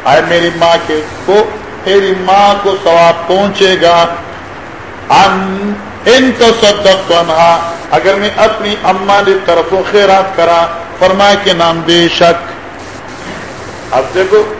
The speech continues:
موت الفجاعت مسئلہ آ گیا ہے، لیکن امام بخاری نے ایک روایت لائی، وہ باقی روایت امام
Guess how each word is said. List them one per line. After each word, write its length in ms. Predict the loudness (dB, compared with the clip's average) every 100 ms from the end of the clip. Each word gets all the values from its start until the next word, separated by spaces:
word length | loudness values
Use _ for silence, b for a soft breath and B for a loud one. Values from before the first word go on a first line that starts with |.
| -2
موت 320 | 2 2 2 -2
الفجاعت 760 | -2 -6 2 4 4 2 0 -6
مسئلہ 240 | -6 -2
آ 120 | 0 0 0
گیا 180 | -6 -6
ہے، 100 | -10 -14 -16 -16 -16 -16 -16 -16 -16 -4
لیکن 220 | -4 -2
امام 340 | 0 2 2 2 -2
بخاری 300 | 2 2 2
نے 80 | -2 2
ایک 200 | 2 2
روایت 400 | 0 2 2 0
لائی، 260 | 2 2 2 -4 -10 -14 -8
وہ 80 | -8 -2
باقی 380 | -4 -4 -6 -6 -2 0
روایت 360 | 2 4 2 0 -2
امام 180 | -2